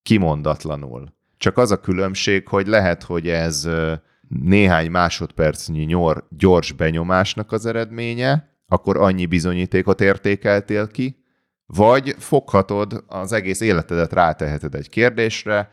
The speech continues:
és a bizonyítékok minél alaposabb kutatásának szentelheted az életed, és akkor az alapján alakul ki egy meggyőződésed.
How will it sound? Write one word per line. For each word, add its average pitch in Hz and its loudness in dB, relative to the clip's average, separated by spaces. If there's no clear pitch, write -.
és 92 2
a 90 0
bizonyítékok 80 0
minél 80 0
alaposabb 78 2
kutatásának 73 0
szentelheted 76 -4
az 76 -2
életed, 104 2
és 104 -4
akkor 98 -8
az 101 0
alapján 78 0
alakul 78 0
ki - -4
egy 76 0
meggyőződésed. 95 -2